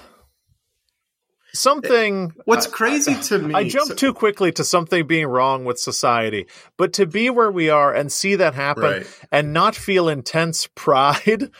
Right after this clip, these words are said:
Speaker 1: uh, that this was developed so quickly and deployed
Speaker 2: Right.
Speaker 1: so well, and instead to think that's a crazy conspiracy theory,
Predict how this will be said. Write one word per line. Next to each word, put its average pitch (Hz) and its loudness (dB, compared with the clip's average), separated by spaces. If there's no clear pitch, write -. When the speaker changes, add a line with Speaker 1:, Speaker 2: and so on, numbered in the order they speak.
Speaker 1:
uh, 135 4
that 127 -2
this 160 2
was 160 0
developed 143 2
so 151 2
quickly 151 -2
and 139 -4
deployed 180 0
Speaker 2:
Right. 139 0
Speaker 1:
so 143 2
well, 135 2
and 151 -2
instead 180 0
to 180 -6
think 170 -4
that's 156 0
a 143 -10
crazy 139 -2
conspiracy 185 -4
theory, 151 -2